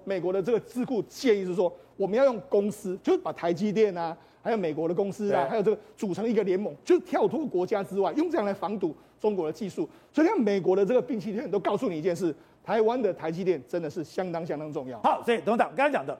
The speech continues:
Speaker 2: 所有的战争背后都有它的经济因素。刚刚讲到的，今天的乌克兰的危机，没有想到背后有能源战争，有能源的争夺作为背后最关键的因素。而现在台海，刚刚讲的，按照新美国国家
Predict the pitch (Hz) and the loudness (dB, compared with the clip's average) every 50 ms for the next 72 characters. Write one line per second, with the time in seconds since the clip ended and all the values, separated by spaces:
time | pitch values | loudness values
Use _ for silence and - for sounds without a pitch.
0 | - _ - - 240 165 147 143 - - 226 185 165 147 180 185 180 - 220 175 | -10 _ -6 -4 -4 -4 -4 -2 0 0 0 0 0 0 -2 -2 -2 -2 0 0
1 | 160 185 214 170 - - - - _ _ _ _ _ _ - 285 302 190 135 170 | 2 2 2 0 0 -4 -14 -20 _ _ _ _ _ _ -2 0 0 0 0 0
2 | 170 165 127 - - 175 190 190 190 - - 185 139 113 - 127 139 135 - 190 | -2 -4 -4 -6 -6 -8 -6 -6 -6 -8 -8 -8 -8 -8 -10 -10 -12 -10 -12 -14
3 | - - - 226 254 320 311 269 143 131 143 143 123 117 - _ _ - 285 311 | -10 -4 -2 0 0 0 0 0 0 0 -2 -6 -6 -8 -12 _ _ -8 -8 -8
4 | 285 - 254 254 247 - - - 254 269 254 - 254 226 185 135 127 139 139 113 | -6 -4 -2 -2 -2 -2 -4 -6 -6 -8 -6 -4 -2 -2 -2 -2 -2 -2 -4 -4
5 | 113 127 143 165 - 165 185 196 - - - 208 277 339 349 - 226 160 165 285 | -4 -4 -4 -4 -4 -6 -8 -8 -8 -6 -2 0 0 2 2 2 0 0 2 2
6 | 277 - - - - - _ _ _ _ _ - 359 311 233 233 302 277 - - | 2 2 0 -6 -16 -20 _ _ _ _ _ -2 0 2 4 4 4 4 2 0
7 | - - - _ _ _ - 143 120 113 127 135 151 147 143 175 240 277 254 208 | -10 -18 -20 _ _ _ -10 -10 -8 -8 -8 -6 -6 -4 -4 -4 -6 -6 -4 -4
8 | 165 139 143 131 - 165 131 127 110 139 131 127 - - 135 127 107 110 127 139 | -4 -4 -4 -2 -2 -2 -2 -4 -4 -6 -6 -6 -6 -8 -8 -8 -8 -8 -10 -8
9 | 139 156 220 285 269 233 196 170 175 180 151 - - 277 269 277 294 214 220 170 | -6 -6 -4 -4 -4 -4 -4 -4 -4 -6 -6 -6 -6 -6 -6 -6 -4 -2 -2 0
10 | 139 131 - 208 175 151 156 - - - 240 190 170 175 175 156 - - 175 - | 0 -2 -2 -2 -2 -2 -2 -2 -2 -4 -2 -2 -2 -4 -6 -8 -6 -8 -8 -6
11 | - - 202 202 214 - 180 170 170 - - 226 269 226 285 220 - - - - | -2 -2 -2 -2 -2 -2 -4 -6 -6 -8 -8 -6 -4 -2 0 -2 -2 -2 -6 -4
12 | - 240 247 339 330 - - - 208 214 254 254 285 151 107 - - - _ - | -2 0 2 2 2 0 0 0 2 4 4 4 4 2 0 -4 -12 -20 _ -2
13 | 233 285 294 262 175 143 156 - - - - _ _ _ - 320 311 285 277 294 | 0 2 2 2 2 2 0 -2 -6 -10 -20 _ _ _ 2 4 4 4 6 4
14 | 285 269 - - - - - 302 311 349 320 277 175 123 117 107 - 156 165 165 | 2 2 0 -6 -12 -6 -4 -4 -4 -2 -2 -2 -2 -2 -2 -2 0 0 0 0
15 | 165 - - 127 135 160 175 175 - 202 185 | 0 -4 -6 -2 0 0 0 2 2 2 2